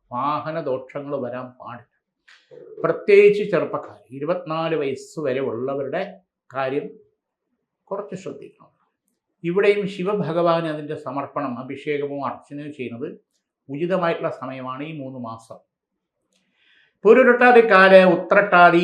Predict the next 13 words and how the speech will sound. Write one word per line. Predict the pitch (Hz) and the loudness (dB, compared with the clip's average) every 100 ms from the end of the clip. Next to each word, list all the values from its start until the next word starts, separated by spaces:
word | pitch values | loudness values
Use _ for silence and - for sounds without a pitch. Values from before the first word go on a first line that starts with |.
| 165 147 | 2 2
രേവതി, | 156 160 165 117 - - _ _ _ _ 123 127 | 2 2 2 0 -4 -18 _ _ _ _ -10 -6
മീനൻ | 160 196 190 135 | -4 -4 -4 -4
രാശി. | - - _ _ _ _ _ _ _ _ _ _ _ - | -4 -10 _ _ _ _ _ _ _ _ _ _ _ -6
ഇവിടെ | 180 208 208 185 | 0 2 4 4
ഗൃഹത്തിൽ | 190 240 - 233 233 226 220 | 4 4 4 6 6 6 4
ചില | 190 170 170 | 4 4 4
ദോഷലക്ഷണങ്ങൾ, | 214 220 214 170 - 120 - - - | 2 2 0 -2 -4 -10 -12 -16 -6
ശത്രുദോഷവും | 151 - 170 175 175 - 190 190 - | -6 -4 -4 -2 -4 -4 -6 -6 -6
സമയദോഷവും | 143 135 160 170 165 151 175 175 185 - _ _ _ _ _ 127 120 | -4 -2 -2 -2 -2 -4 -6 -10 -14 -20 _ _ _ _ _ -14 0
ഗ്രഹഭാവുക | 151 151 202 - 156 160 170 180 190 156 | 2 4 2 2 2 4 4 4 2 2
ബന്ധനങ്ങളും, | 143 143 143 120 95 - _ _ _ _ _ _ _ 143 | 0 -4 -6 -6 -12 -18 _ _ _ _ _ _ _ -6
അഷ്ടമരാശി | - - _ - 202 196 180 180 185 180 | -6 -14 _ 0 2 4 2 2 -2 -8
സ്ഥിതി | 180 170 | -4 -2